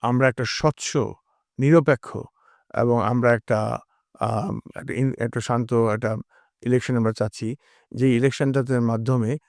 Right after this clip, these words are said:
আমাদের আটলান্টাবাসী বা জর্জিয়াবাসী একটা রায় ঘোষণা করবেন। So, আহ, এটাই আমাদের,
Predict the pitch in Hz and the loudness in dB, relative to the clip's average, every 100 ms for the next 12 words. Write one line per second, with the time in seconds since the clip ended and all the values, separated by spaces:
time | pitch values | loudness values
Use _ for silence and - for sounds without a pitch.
0 | _ _ - 123 123 120 117 110 120 117 | _ _ -6 -2 0 2 2 0 -2 -2
1 | 113 113 110 120 113 110 110 117 107 107 | 0 0 -2 -2 -2 -2 0 0 0 -2
2 | - 107 120 _ _ - 107 - 110 107 | -4 -8 -12 _ _ -10 -8 -4 -2 0
3 | 104 104 107 101 101 95 95 - _ _ | 0 -2 -4 -6 -6 -8 -10 -14 _ _
4 | _ _ - 123 117 117 - _ _ - | _ _ 2 4 4 2 -2 _ _ -4
5 | 120 117 120 139 170 160 139 135 139 131 | 0 0 0 2 4 4 4 2 2 0